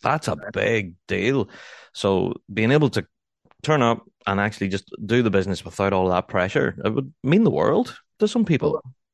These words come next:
Speaker 2: I, I would, it would, certainly would, you know, and, like, that was one of the, the things which I remember whenever all the, the ex-world champions and drummers were across, you know, a good, good yard to Gordon,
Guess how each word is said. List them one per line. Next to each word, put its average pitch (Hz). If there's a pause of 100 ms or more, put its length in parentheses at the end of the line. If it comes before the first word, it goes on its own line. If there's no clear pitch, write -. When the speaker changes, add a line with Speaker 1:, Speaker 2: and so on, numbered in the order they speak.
(300)
Speaker 2:
I, 151
I 143
would, 147
it 120
would, 135
certainly 147
would, 107
you 117
know, 113
and, 110
like, 110
that 151
was 131
one 127
of 120
the, 110
the 110
things 110
which 107
I 110
remember 104
whenever 101
all 101
the, 98 (100)
the 104
ex-world 104
champions 110
and 95
drummers 117
were 120
across, 107
you 101
know, 101
a -
good, -
good 110
yard 104
to 107
Gordon, 104